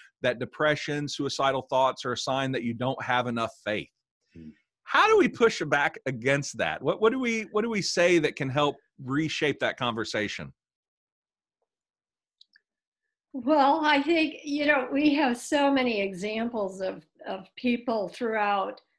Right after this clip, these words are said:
Speaker 3: the Bible, throughout history, who, uh, Christian people who, who have struggled with depression, who, who, who even struggled with thinking about dying. Uh, and, and so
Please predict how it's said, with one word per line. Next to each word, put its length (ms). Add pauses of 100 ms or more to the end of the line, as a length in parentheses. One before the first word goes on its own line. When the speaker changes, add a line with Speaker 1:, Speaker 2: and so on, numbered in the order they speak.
(280)
Speaker 3:
the 140
Bible, 840
throughout 380
history, 680
who, 260 (580)
uh, 60 (120)
Christian 680
people 640
who, 240 (100)
who 160
have 240
struggled 1040 (420)
with 340 (200)
depression, 1120
who, 320
who, 340
who 180
even 500
struggled 580
with 220
thinking 360
about 300
dying. 540 (500)
Uh, 260 (120)
and, 280
and 220
so 300